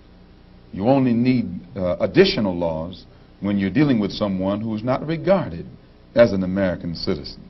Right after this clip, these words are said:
But whites are so hypocritical. They don't want to admit that this black man is not a citizen. Uh, so they classify him as a, a second-class citizen to, uh, to get around,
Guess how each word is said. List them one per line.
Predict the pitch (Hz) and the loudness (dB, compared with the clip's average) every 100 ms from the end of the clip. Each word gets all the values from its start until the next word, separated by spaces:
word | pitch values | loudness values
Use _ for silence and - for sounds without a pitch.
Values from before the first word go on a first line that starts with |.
| - - - - - - - | -20 -20 -20 -20 -20 -20 -8
But | 98 95 | -6 0
whites | 165 196 160 | 2 2 2
are | 123 | -2
so | - 180 175 139 | 0 2 2 2
hypocritical. | 180 190 - 165 156 90 - - - - - - - | 0 0 -4 -4 -4 -4 -12 -18 -20 -20 -20 -20 -4
They | 123 | 2
don't | 165 185 | 4 6
want | 196 | 4
to | 170 143 | 4 2
admit | 113 143 214 - | 0 0 0 0
that | 120 | 0
this | 123 123 | 0 0
black | 120 120 - | 0 0 0
man | 113 104 | -4 -2
is | 98 | -2
not | 107 98 | -2 -2
a | 90 | -2
citizen. | - 131 87 - - - - - - - - | -2 -2 -2 -12 -18 -20 -20 -20 -20 -20 -6
Uh, | 110 113 110 | 2 4 4
so | 143 | 4
they | 123 120 | 4 2
classify | 120 196 208 143 - 113 110 | 2 2 2 0 -2 -2 0
him | 120 117 | 0 2
as | 110 | 0
a, | 101 95 - - - | 0 -2 -4 -20 0
a | 120 120 | 2 4
second-class | 175 170 160 156 170 196 123 - | 4 4 2 -4 0 0 0 -4
citizen | 110 92 85 92 101 - - - | -6 -4 -6 -8 -10 -12 -20 -4
to, | 127 120 110 98 - | 0 2 2 0 -6
uh, | 107 - | -10 -4
to | 120 | 0
get | 123 165 | 4 6
around, | 151 185 170 104 110 127 139 | 6 4 2 -2 -4 -6 -10